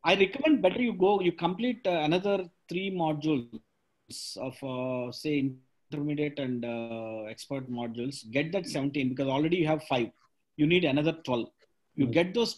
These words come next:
Speaker 1: twelve and you do the transition. I mean, financially, it becomes more viable for you. If you do I T L four, you have to, again, you do I T L foundation and four modules. So five. So now you would be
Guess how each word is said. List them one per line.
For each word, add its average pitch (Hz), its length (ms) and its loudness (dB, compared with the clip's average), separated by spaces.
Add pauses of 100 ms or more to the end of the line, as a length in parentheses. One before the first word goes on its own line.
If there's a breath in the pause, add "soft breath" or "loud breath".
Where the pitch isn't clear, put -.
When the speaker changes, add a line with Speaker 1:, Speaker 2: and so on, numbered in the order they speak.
Speaker 1:
twelve 151 420 2
and 151 200 -2
you 156 80 6
do 165 200 4
the 165 60 4 (100)
transition. 131 460 -2
I - 80 -2
mean, 170 100 0 (460)
financially, 262 580 6
it 190 100 -4
becomes 190 320 -2
more 170 220 4 (100)
viable 143 260 4 (100)
for - 140 0
you. 92 60 -14 (140)
If 165 180 -2
you 202 140 0
do 269 100 6
I 208 140 6
T 240 140 0
L 233 200 0
four, 214 220 4
you 196 80 0
have 190 140 0
to, - 100 2
again, 247 200 4
you 240 200 4
do 214 80 4
I 185 100 2
T 180 120 -2
L 185 80 0
foundation 143 680 0 (380)
and 208 220 2
four 180 220 6
modules. 143 760 0 (1900)
So 165 160 -4 (160)
five. 165 200 8 (540)
So 170 220 0
now 180 360 6
you 220 220 2
would 190 160 -6
be 196 80 -6